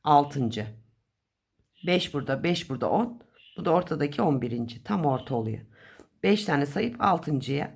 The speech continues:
ortadan kapatıyorum.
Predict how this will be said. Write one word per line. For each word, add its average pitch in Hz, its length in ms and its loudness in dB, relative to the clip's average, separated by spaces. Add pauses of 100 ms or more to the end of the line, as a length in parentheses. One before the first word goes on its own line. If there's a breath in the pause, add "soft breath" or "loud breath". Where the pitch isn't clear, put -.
(100)
ortadan 151 680 -6 (760 soft breath)
kapatıyorum. - 640 -4